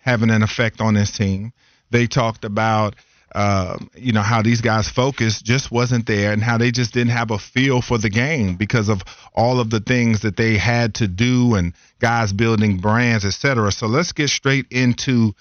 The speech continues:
uh, some of the sounds, starting with Anton Jameson on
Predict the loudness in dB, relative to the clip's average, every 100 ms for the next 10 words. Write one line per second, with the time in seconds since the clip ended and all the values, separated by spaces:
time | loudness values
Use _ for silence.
0 | -18 -20 _ 0 2 0 -2 0 0 -2
1 | 0 2 0 -2 -10 _ -4 0 2 2
2 | 2 2 0 0 0 2 2 2 2 2
3 | 0 0 0 -2 -4 -14 _ _ _ 0
4 | 2 4 2